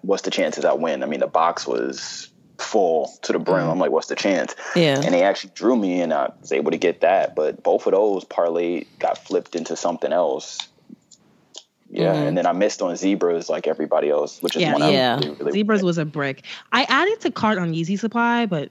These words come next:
Speaker 3: then it was just a dub.
Speaker 1: That was like, I mean, I pulled, the worst part about zebras is I tried to pull an all-nighter thinking that it was gonna come,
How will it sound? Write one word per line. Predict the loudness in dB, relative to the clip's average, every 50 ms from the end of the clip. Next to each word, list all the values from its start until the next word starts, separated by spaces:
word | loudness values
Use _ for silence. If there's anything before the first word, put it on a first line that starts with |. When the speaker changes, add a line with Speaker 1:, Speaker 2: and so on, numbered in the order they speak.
| _ _
Speaker 3:
then | -8 -6
it | -6
was | -8 -10
just | -12 -14 -14
a | -12
dub. | -12 -10 -10 -10 -12 -18 _ _ _ -8 -6 -6 -6 -8 -10 -6 -2
Speaker 1:
That | 2 4 4
was | 4 4 4
like, | 2 2 2 2 -2 -6 -18 -20 _ _
I | -4 -2
mean, | 0 0 0 0
I | 0 -2
pulled, | -2 0 0 2 2 2 2 0 -4 -6 -4
the | -2
worst | 0 0 0 0 2
part | 0 0 2
about | 4 2 2 2
zebras | 0 -2 -2 -2 -2 -2
is | 2 0
I | 0 2
tried | 0 -2 -2 -2
to | -2 0
pull | 2 2 2
an | 4
all-nighter | 4 4 4 4 2 0 2 2 0 0
thinking | 0 -2 -4 -4 -4 -4 -4 -2
that | 0 0
it | 0 0
was | -2 -4 -2
gonna | -2 -2 -2 0 -2
come, | -2 -4 -4